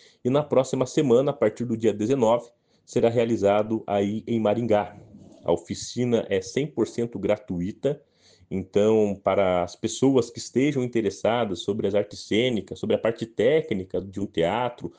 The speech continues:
como funciona o processo de iluminação, que se interessa pela área, tá feito o convite, então, para todos participarem, tá? É um curso cem por cento gratuito, vai ser realizada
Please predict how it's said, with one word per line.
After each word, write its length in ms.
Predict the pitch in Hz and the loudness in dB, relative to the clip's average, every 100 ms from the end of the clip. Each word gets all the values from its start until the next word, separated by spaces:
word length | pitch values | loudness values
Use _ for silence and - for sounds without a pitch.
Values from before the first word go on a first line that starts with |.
| _ _ | _ _
como 200 | - 143 | -2 0
funciona 640 | - 135 - - 135 165 170 | -2 -6 0 4 6 6 2
o 40 | |
processo 460 | - 104 - 156 113 | -2 -2 0 -2 -2
de 80 | 107 | -2
iluminação, 720 | 107 101 87 - 107 120 110 - _ - | 0 0 -2 2 2 4 0 -8 _ -16
que 80 | - | -8
se 80 | |
interessa 560 | 139 139 110 127 170 120 | -4 0 2 2 2 -2
pela 240 | - 92 | -2 0
área, 400 | 90 127 151 98 - _ - _ _ | 2 0 0 -2 -6 _ -20 _ _
tá 80 | 117 | -4
feito 320 | - 123 123 | 0 -2 -2
o 40 | 131 | -4
convite, 420 | 143 107 117 135 | -4 -4 -4 -4
então, 260 | 131 117 | 0 0
para 180 | - 131 | 0 -2
todos 480 | - 110 117 131 - _ | 0 -2 -2 -6 -18 _
participarem, 840 | - 120 - 165 - 123 127 92 87 _ _ _ - | -4 -4 -4 -8 -2 0 0 -2 -6 _ _ _ -2
tá? 320 | 87 117 - - - - - | -2 -2 -8 -20 -20 -20 -4
É 80 | 90 | -2
um 60 | 98 | -2
curso 280 | - 113 107 | 0 -2 0
cem 160 | 113 | -4
por 200 | 110 107 | -2 -4
cento 240 | - 101 92 | -4 -6 -2
gratuito, 640 | 92 - 87 180 196 220 - 92 | -4 -2 -2 -2 -2 -8 -8 -6
vai 120 | 95 | -4
ser 140 | 110 | -2
realizada 640 | 101 101 95 90 98 98 | 0 0 0 2 2 2